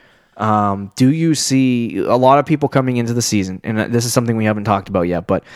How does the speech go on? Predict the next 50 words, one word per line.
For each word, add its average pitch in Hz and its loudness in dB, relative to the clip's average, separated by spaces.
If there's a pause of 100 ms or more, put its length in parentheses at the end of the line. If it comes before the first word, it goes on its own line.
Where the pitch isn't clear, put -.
(720)
coming 151 2
into 165 2
the 156 0
season, 123 2
a - 0
lot 110 4
of 117 -2
people 127 -2
looked 120 0
at 117 0
Miles 110 0
Sanders 101 -2
as 104 0
a 98 0 (500)
big 123 2
time, 117 2
like, 98 -4 (1500)
like, 117 0
he 143 2
could 123 0 (140)
take 147 4
over 120 4
and 107 -4
be 117 2
the 110 0
running 123 0
back 113 0
one 110 -2
this 104 -4
year 101 0 (760)
for 131 2
the, 113 -2
for 127 0
the 123 0
Philadelphia 120 0
Eagles 107 -2
and 104 -2
actually 113 0
finish 107 -2
as, 104 -2
like, 101 -2
an 95 -6
R 107 0
B 107 -2
two 104 0
and 98 -4
be 117 0
that 98 -2
good 98 0
because 110 0